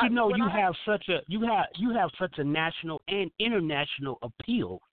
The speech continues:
Speaker 1: That vibe just flows from you.
Speaker 2: Well, thank you, Pastor. I,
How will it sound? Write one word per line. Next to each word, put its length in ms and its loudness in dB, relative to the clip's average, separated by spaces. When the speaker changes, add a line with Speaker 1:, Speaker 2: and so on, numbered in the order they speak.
Speaker 1:
That 140 2
vibe 440 2
just 240 -2
flows 380 -2
from 180 -8
you. 140 -10
Speaker 2:
Well, 380 -10
thank 180 -4
you, 100 -20
Pastor. 360 -8
I, 180 -6